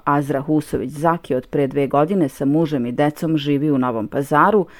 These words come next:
jer smatra da je život u manjim sredinama mnogo jednostavniji i lakši. Ostavili su za sobom sigurne poslove i ovde krenuli život maltene od nule, uz ušteđevinu i podršku njene porodice,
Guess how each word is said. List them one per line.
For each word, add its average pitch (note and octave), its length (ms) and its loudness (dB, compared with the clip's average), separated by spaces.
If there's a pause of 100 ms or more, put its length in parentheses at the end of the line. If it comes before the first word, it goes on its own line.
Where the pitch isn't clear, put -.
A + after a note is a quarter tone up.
(280)
jer A3 200 6
smatra F3 580 2
da D3 140 0
je C3 100 0
život E3 380 0
u D#3 60 2
manjim D3+ 340 4
sredinama E3 600 2
mnogo D3 360 4
jednostavniji B2+ 840 -4
i D#3 80 2
lakši. - 500 -2 (580)
Ostavili G#3+ 520 4
su G#3 160 0
za F#3+ 120 2
sobom E3 460 2
sigurne C#3+ 500 -2
poslove E3 540 2 (100)
i F#3 140 2
ovde D3+ 260 4
krenuli D3 520 2
život C#3+ 360 -2
maltene C#3+ 500 0
od C#3 120 -2
nule, D3 300 2 (400)
uz D#3+ 300 2 (100)
ušteđevinu E3 840 2
i G#3+ 80 2
podršku C#3+ 540 -2
njene C#3 300 2
porodice, F3 680 4